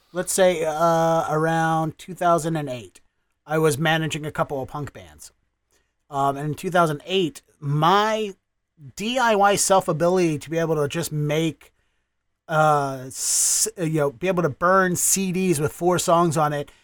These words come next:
and print out jewel ca-, you know, print out sleeves to go inside jewel cases or print out actual sleeves and stuff. Of course, it's on black and white printer because color printers were way too expensive. Like, my D I Y, D I Y ability to make envelopes that had, you know,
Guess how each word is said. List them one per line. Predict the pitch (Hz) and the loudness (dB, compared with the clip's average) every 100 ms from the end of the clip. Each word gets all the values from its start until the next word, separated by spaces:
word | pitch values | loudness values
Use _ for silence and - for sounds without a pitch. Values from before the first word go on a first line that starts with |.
| _ _ | _ _
and | 165 151 | -8 -8
print | - 190 175 | -4 -2 2
out | 170 156 156 - _ _ _ 135 | 4 4 2 -2 _ _ _ -12
jewel | 113 185 196 | 2 6 6
ca-, | 175 165 156 | 4 -2 -2
you | 170 | -2
know, | 147 | -2
print | - 180 175 | -2 0 2
out | 165 | 0
sleeves | - - 175 180 165 | 0 -4 -4 -4 -4
to | 165 | -4
go | 165 | -2
inside | 160 165 147 | -2 -2 -2
jewel | 170 170 | 0 -2
cases | 160 139 151 | -4 -8 -10
or | 147 | -10
print | 170 175 | -2 -2
out | 160 - | -2 -4
actual | 156 - 143 - _ _ _ _ | -6 -2 -4 -4 _ _ _ _
sleeves | - 185 202 175 143 120 | -6 -2 -2 -2 -6 -10
and | 151 | -10
stuff. | - 160 147 - - _ _ _ _ _ _ _ | -6 -2 -2 -4 -12 _ _ _ _ _ _ _
Of | |
course, | - 170 | -4 -4
it's | 170 | 0
on | 170 156 | 2 2
black | 165 160 | 2 0
and | 170 165 - | 0 -4 -2
white | 170 220 - | 0 0 0
printer | 180 165 175 | -4 -2 -4
because | 170 165 | -4 -4
color | - 190 | -2 -2
printers | 151 165 160 135 | 0 -4 -6 -6
were | |
way | 147 190 | 0 0
too | 202 151 | 2 -2
expensive. | 131 127 143 143 _ _ - | -4 -12 -14 -16 _ _ -8
Like, | 180 | 0
my | 208 | 0
D | 185 240 | 2 2
I | |
Y, | 240 214 - | 4 4 2
D | 202 | 0
I | 208 | 2
Y | 190 202 | 4 4
ability | 190 196 185 - | 2 0 -2 -4
to | |
make | 190 196 170 | -6 -6 0
envelopes | 196 190 160 - | 0 0 -2 -2
that | 160 | -4
had, | 160 175 175 165 _ _ _ _ 151 | 0 2 2 -2 _ _ _ _ -10
you | 180 165 | 0 2
know, | 147 | 0